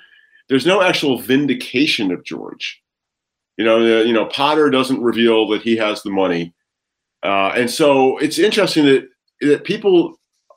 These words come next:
are s-, are shown as not questioning why George is short with the money.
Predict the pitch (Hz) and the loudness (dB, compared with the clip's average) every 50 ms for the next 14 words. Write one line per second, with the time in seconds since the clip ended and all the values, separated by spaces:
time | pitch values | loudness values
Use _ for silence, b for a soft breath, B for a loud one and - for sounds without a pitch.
0 | - - - 135 131 - 156 - - 135 131 127 - - 156 151 147 135 123 113 | -10 -6 -4 -4 -2 -2 -2 -2 0 0 0 0 0 0 2 4 4 4 2 0
1 | 120 120 135 156 180 143 - - - - - - - - - - 143 127 113 110 | 0 0 0 0 0 -2 -4 -10 -12 -6 -4 -4 -4 -4 -2 0 0 2 2 2
2 | 110 101 107 113 117 120 117 110 113 120 120 120 117 113 104 98 - - - 123 | 0 0 0 0 0 0 0 0 0 2 2 2 2 0 -2 -4 -4 -4 -2 -2
3 | 135 - - - 165 - 98 92 101 107 104 - - - | -2 -2 -2 -4 -6 -4 -4 -2 0 0 -2 -2 -4 -10